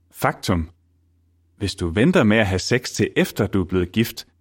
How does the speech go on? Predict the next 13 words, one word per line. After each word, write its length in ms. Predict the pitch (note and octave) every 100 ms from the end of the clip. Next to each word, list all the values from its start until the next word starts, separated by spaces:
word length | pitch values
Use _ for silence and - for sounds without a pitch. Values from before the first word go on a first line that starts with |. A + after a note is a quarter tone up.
| _ -
vil 120 | G#2+
du 80 | G#2+
blive 200 | A#2+ A2+
gladere, 560 | A2+ A2 F3 F3 F2 - _ _ _ -
for 80 |
du 120 | C#3 C#3+
undgår 340 | F3 G#3+ D3
de 160 | - F3+
bekymringer, 760 | C3+ - - G#3+ C#3+ A#2+ G#2+ G2 _ -
sørgelige 500 | - D3+ G3 F3 C3
konsekvenser 840 | A#2+ A2 A2 - E3 F#3 - G#2+ - _ _
og 160 | B2+ E3+
den 160 | F#3